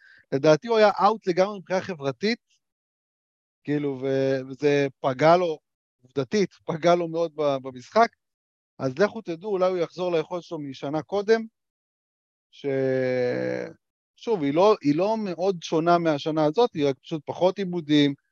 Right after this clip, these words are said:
קצת יותר שדה, קצת יותר אחוז מהשלשות, יותר ביטחון לדעתי. הוא... יהיה לו הרבה יותר ביטחון, זה בטוח, ב-, ב-, בוושינגטון. יכול לקפוץ, לדעתי יש פה,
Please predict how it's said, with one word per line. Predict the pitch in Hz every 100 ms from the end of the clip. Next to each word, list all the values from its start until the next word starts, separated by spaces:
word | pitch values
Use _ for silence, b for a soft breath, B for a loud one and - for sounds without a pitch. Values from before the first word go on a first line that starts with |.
| _ _
קצת | _ 175 175
יותר | 185 180
שדה, | 147 170 139 135
קצת | -
יותר | 165 170 151
אחוז | - 151
מהשלשות, | 151 143 147 131 143 139 127 _ _ _ _ _ _
יותר | 131 143 165
ביטחון | 160 151 117 156 147
לדעתי. | 139 135 123 135 135 - _ _ _ _ _ _ _
הוא... | - 185
יהיה | 202 247
לו | 254
הרבה | 220
יותר | 220 202
ביטחון, | 180 170 139 110
זה | 113
בטוח, | 131 123 104 - _
ב-, | 110 104 104 104
ב-, | 110 104
בוושינגטון. | 110 123 160 185 208 214 214 _ _ _ _ _ _ _ _ _ _
יכול | 147 180 208
לקפוץ, | - - 175 - - - -
לדעתי | 127 139 143 190 180 185
יש | 165
פה, | 190 170